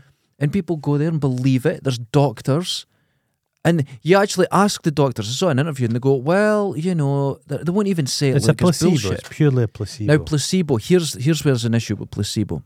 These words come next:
Speaker 2: Mm-hmm.
Speaker 1: Placebo can work in many instances. It
Speaker 2: Yeah.
Speaker 1: can, uh, make the body kick into gear
Speaker 2: Yeah.
Speaker 1: and all this sort of thing. But placebo's not an answer.
Speaker 2: No. No,
Speaker 1: It's
Speaker 2: no, no.
Speaker 1: not an answer.
Speaker 2: No.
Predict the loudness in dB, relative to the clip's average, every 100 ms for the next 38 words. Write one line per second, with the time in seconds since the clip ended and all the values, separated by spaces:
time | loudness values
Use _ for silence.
0 | _ -8 -6 -8 -12 _ _ _ _ -18
1 | -8 -2 0 2 2 0 0 -2 -2 -6
2 | -6 -6 -4 -4 -6 -8 -10 -12 -10 -6
3 | 0 2 2 2 0 -4 _ _ _ _
4 | -4 -2 -4 -4 0 0 -2 -4 -6 -4
5 | -6 -6 -10 -6 0 2 2 -2 -10 _
6 | -4 0 0 -2 -2 -4 -4 -4 -4 -6
7 | _ _ _ -6 -4 -6 -4 -2 -2 -2
8 | -4 -2 -6 -6 -6 -2 0 0 -4 -8
9 | -12 -2 -2 -2 -8 _ _ _ _ _
10 | _ -4 -2 0 0 0 0 -2 -4 -6
11 | -8